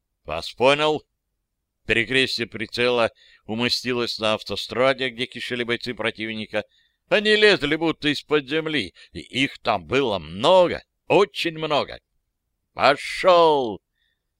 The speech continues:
Огненные стрелы вырвались из-под крыльев самолёта, уходя к земле.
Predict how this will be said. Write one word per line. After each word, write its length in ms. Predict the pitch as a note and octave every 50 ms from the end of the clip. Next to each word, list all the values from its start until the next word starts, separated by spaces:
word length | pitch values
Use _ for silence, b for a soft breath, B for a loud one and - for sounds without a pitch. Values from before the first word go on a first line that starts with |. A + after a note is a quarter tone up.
| _ _ _ _ -
Огненные 720 | A#2+ C3 C3+ C3 A#2+ A#2 B2 B2+ B2+ B2 A#2+ B2 A#2+ A#2
стрелы 640 | A2 - - - - A#2+ - - A#2+ A#2+ A2+ A2 G#2 F#2+
вырвались 600 | G#2+ C#3+ E3 E3 D#3 D3+ D3 C#3+ C#3+ - - C#3+
из-под 320 | C3+ - - C3 C3 -
крыльев 480 | - - A2 B2+ C3+ B2 A#2 A#2+ A2+ -
самолёта, 800 | - - - - G#2+ G#2 A2 A2 A2+ G#2+ G2+ - - G#2 G2+ - _ _ _ _ _ _ _ _ _ -
уходя 640 | D#3+ E3+ - - D#3 D#3 C#3+ G2+ - - F#2+ G2
к 100 | G2 D#2+
земле. 500 | D#2 D2 D#2+ F#2 F2 D#2 C#2+ C2+ C2 B1